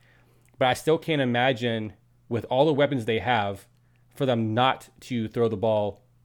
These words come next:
down the field, throw the ball to all their wide receiver weapons and tight end weapons, because it's almost like Kansas City not, you know, not throwing the ball to Tyreek Hill and Travis Kelce or Sammy Watkins, like,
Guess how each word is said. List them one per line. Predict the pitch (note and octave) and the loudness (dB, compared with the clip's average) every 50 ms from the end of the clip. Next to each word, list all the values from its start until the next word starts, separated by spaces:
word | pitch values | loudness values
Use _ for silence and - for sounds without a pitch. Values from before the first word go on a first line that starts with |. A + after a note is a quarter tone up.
| _ A2 | _ -6
down | G#2 A2+ A2 A#2 | -4 -2 -2 -2
the | A2+ | -2
field, | A2 - - A2 A2 G#2+ G#2 G#2 G#2 - _ | -4 -6 -6 -4 -2 -2 -2 -4 -6 -6 _
throw | A#2 A#2 | -2 -2
the | A2+ G#2+ | 0 0
ball | A#2 A2+ A2 | 0 0 0
to | - - | -2 -4
all | G2+ A2 G#2+ | -4 -4 -4
their | A2 G#2 | -4 -2
wide | G2 G#2+ G#2+ | -2 -2 -2
receiver | G#2 G2+ - A#2+ G#2 G#2 | -2 -4 -8 -8 -6 -4
weapons | G2+ G#2+ G#2 - G2+ | -4 -4 -6 -6 -10
and | G2+ F#2+ | -10 -8
tight | - G#2+ A2 | -6 -4 -4
end | A2+ G#2+ | -2 -2
weapons, | G2+ F#2+ - G2 F#2+ - | -4 -6 -8 -10 -12 -10
because | - G2+ - A2 G#2 G#2 G2+ F#2+ - - _ _ _ _ _ _ _ _ _ | -12 -8 -6 -4 -4 -4 -4 -6 -10 -16 _ _ _ _ _ _ _ _ _
it's | B2 B2 - | -6 -2 0
almost | C#3+ D3+ D3+ D3 C#3+ - | 0 0 0 0 0 2
like | C#3+ C3 B2+ A#2+ - - - - _ _ _ _ _ _ _ _ _ _ _ _ _ _ | 2 4 4 2 0 -4 -14 -20 _ _ _ _ _ _ _ _ _ _ _ _ _ _
Kansas | - - D#3 C3 C#3 C#3 | -4 -2 0 0 0 -2
City | - D#3 C#3+ B2 A#2 A2+ A#2 B2 - _ _ _ _ _ _ _ _ _ _ _ _ _ _ _ _ _ _ _ - _ _ _ | 0 0 0 0 0 -2 -4 -8 -12 _ _ _ _ _ _ _ _ _ _ _ _ _ _ _ _ _ _ _ -20 _ _ _
not, | A#2+ A2+ C3 C#3 C#3 - - | -4 -2 2 2 2 2 0
you | C3 A#2 | -2 -2
know, | A#2 A2+ | -2 0
not | A#2 B2+ C3 G2+ - | 0 0 0 0 0
throwing | D3 B2+ A#2+ | -2 -2 -2
the | A#2 | 0
ball | G#2 B2 A#2+ A#2+ | 2 2 2 2
to | A#2+ - A#2+ | 0 -4 -8
Tyreek | G#2 - A#2+ A#2 A2+ A2+ A2 - | -6 -4 -2 -2 -2 -2 -4 -4
Hill | - A2+ G#2+ A2 A2 - | -4 -2 -2 -2 -4 -4
and | A2 A2 G#2+ G#2 G2+ G2+ G2 G2 - _ _ _ _ | -6 -6 -6 -6 -6 -6 -8 -10 -12 _ _ _ _
Travis | - - C#3 B2 A2+ G#2+ | -8 -2 -2 0 0 -2
Kelce | - - B2 C3 - - F#2 | -2 -4 -4 -4 -2 -6 -6
or | G2+ G2+ F#2 | -6 -6 -6
Sammy | - B2+ A#2+ A2+ | -4 -4 -4 -2
Watkins, | G#2 G#2+ A#2+ B2 - - F#2+ F2+ - | 0 0 0 0 0 -4 -10 -8 -6
like, | G#2 G2+ G2 - - | -6 -6 -6 -8 -12